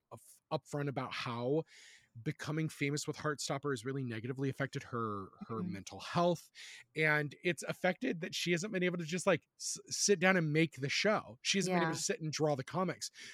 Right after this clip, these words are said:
Speaker 1: So it is on hiatus for now. It'll probably be on hiatus, um, until season two comes out, which they just wrapped.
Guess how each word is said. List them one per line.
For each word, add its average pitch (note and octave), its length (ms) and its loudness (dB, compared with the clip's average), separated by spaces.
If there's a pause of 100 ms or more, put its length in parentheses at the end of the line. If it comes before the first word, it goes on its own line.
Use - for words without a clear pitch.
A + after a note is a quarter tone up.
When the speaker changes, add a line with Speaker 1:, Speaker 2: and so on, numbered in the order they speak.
(100)
Speaker 1:
So G3 380 4
it F3 140 0
is F3 220 2 (100)
on F3 180 0
hiatus D#3+ 760 0
for G3 120 -2
now. C3+ 400 -2
It'll D3 160 -4
probably D3 220 -2
be D3 140 0
on C#3+ 80 -2
hiatus, C#3 580 -4 (140)
um, C#3 320 -6 (280)
until D3+ 360 -2
season D3 400 -2
two C#3+ 200 -2
comes D#3+ 260 -4
out, F3+ 160 2
which - 200 -6
they C#3 100 2
just C3 240 -2
wrapped. G2+ 420 -4